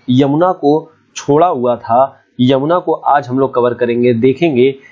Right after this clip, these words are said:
यमुना में क्या कुछ rivers हैं, कौन सी इसकी right bank tributary है, कौन सी इसकी left bank tributary है।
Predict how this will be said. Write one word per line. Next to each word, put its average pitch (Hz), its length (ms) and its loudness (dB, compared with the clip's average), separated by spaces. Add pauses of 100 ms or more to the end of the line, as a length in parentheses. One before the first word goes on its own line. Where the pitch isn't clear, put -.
(160)
यमुना 127 280 2
में 131 180 -4
क्या 123 160 0
कुछ 117 240 -4
rivers 117 420 0
हैं, 160 160 0 (400)
कौन 131 200 -2
सी 131 120 -2
इसकी 131 320 2
right 113 240 0
bank 131 260 0
tributary 135 540 0
है, 160 60 0
कौन 120 280 -2
सी 123 120 -4
इसकी 208 480 -2
left 120 280 -2
bank 151 320 -2
tributary 107 560 -2
है। 92 240 -14